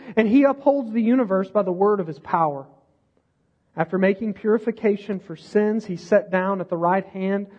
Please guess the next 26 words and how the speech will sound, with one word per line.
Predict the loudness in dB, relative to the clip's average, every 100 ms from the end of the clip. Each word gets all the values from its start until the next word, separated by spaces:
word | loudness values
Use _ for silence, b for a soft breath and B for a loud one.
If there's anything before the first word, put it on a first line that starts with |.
| B B
of | -2
the | 0
majesty | 0 0 -2 -6 -2 0
on | 0 0
high," | 0 0 0 -2
verse | -2 -6 -6
four, | -2 0 2
"having | 0 -2 -4
become | -4 0 0 0 -6 B B
as | 0 0
much | 0 0 0 -6
superior | -6 -2 0 0 -2
to | -4 -2
the | 0 2
angels | 2 0 0 0 -2 B B B
as | 0 2
the | 2
name | 4 2 4 2
he | 2
has | 0 0
inherited | 0 2 2 2 -2 -4
is | 0
more | -2 2
excellent | 2 2 0 0
than | 2 2
theirs. | 2 0 -4